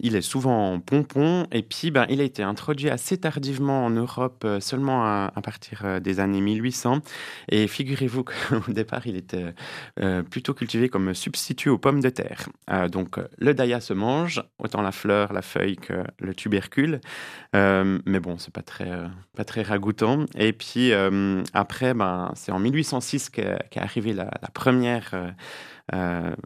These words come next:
euh, le premier cultivar. Et puis aujourd'hui, il y en a plus de quarante mille. Donc, euh, c'est assez, euh, c'est comme les tulipes, quoi. C'est assez fou comme,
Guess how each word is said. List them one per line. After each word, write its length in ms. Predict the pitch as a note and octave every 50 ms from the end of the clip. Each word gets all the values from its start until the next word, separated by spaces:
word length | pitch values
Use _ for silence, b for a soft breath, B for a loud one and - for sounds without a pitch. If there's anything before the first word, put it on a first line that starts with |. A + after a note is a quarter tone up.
| - -
euh, 440 | F2 E2+ F2 - - E2+ F2 F2 F2 -
le 140 | - F#2+
premier 240 | F2 - D3+ D3 D3+
cultivar. 560 | D3+ D3+ C3+ - - B2+ G#2 G#2+ A#2 D3 D3+ - - A2+ - -
Et 80 | G#2
puis 400 | F2 - - - - G2+ F#2+ F#2 G2+ - _
aujourd'hui, 600 | - B2 G#2+ A#2 A2 G#2+ F#2+ F#2+ G2+ G2+ G2+ F#2+
il 40 | F#2
y 40 |
en 80 | F2+ F2+
a 180 | F2+ F2 F2 - -
plus 120 | - - -
de 40 | -
quarante 360 | - G#2 - F#2 F2+ F2+ -
mille. 280 | F#2+ F2+ - - - - _ -
Donc, 360 | F#2 E2+ F2 F2 - - -
euh, 160 | F#2 F2+ F2 F2+ F#2 F#2+
c'est 340 | G2+ - - - F#2 F2+ - - - _ _
assez, 420 | - G#2 G2+ - - G#2+ G#2+ G2
euh, 100 | F#2+ F2+
c'est 140 | F2+ - -
comme 140 | B2+ C#3 C3
les 100 | A#2+ G2+
tulipes, 360 | - - - F2 E2+ D#2+ -
quoi. 160 | - - - G#2+
C'est 140 | - - G2
assez 220 | F#2+ - - A2+
fou 240 | G2+ - - B2+ A2+
comme, 320 | - - G2 G2 F#2+ F2+